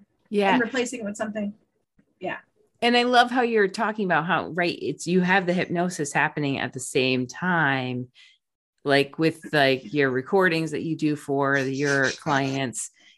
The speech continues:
Speaker 1: and meeting with you regularly. And then on top of that, you're implementing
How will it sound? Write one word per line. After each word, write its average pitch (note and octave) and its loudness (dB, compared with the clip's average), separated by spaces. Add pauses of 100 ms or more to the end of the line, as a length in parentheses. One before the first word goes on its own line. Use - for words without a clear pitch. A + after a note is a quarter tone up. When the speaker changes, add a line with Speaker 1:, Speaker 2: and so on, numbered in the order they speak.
Speaker 1:
and D3+ 2
meeting F3 4
with D#3 -2
you D3 0
regularly. C3+ -2 (320)
And D#3 0
then D3 0
on C#3 -2
top D3 0
of D3+ -2
that, C3 -2
you're D3 0
implementing C#3+ -4